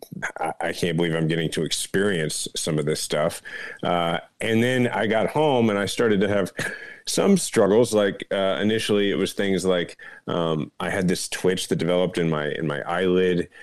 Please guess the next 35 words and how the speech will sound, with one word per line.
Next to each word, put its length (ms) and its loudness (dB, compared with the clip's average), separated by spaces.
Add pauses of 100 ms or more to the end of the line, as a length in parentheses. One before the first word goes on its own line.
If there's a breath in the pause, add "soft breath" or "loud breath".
(140 loud breath)
Uh, 380 0
I 120 -2
had, 520 -2
I 60 -2
started 280 0
to 60 0
have 180 -2
some 160 -2
nightmares 640 -2
and 120 -4
things 200 -2
like 140 0
that. 240 0
But 100 0
I 120 0
figured, 500 2 (360 loud breath)
uh, 80 2
you 180 4
know, 260 2
I 120 2
mean, 140 2
I 80 2
just 180 -2
got 180 2
back. 320 0
Like, 320 -2 (160)
probably 560 2
this 200 -4
is 120 -4
normal, 500 2
and 180 -2
it's 140 -4
gonna 200 -2
go 140 2
away. 460 2